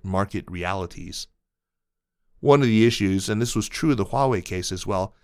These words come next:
is that the U S can ring the alarm bells, but if you're not offering a robust alternative, states and industries have bottom lines,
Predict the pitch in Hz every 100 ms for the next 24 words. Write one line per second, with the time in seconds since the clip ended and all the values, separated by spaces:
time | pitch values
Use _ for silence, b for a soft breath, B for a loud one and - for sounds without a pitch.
0 | b b 123 131 135 139 135 156 165 -
1 | 110 110 117 98 85 127 143 92 64 -
2 | - b b - 143 - 220 220 196 -
3 | 131 131 131 123 104 95 92 92 101 -
4 | - _ - 92 - 131 107 - 78 -
5 | _ _ - - 104 - 101 98 113 107
6 | 107 104 101 101 - 90 85 90 131 101
7 | - -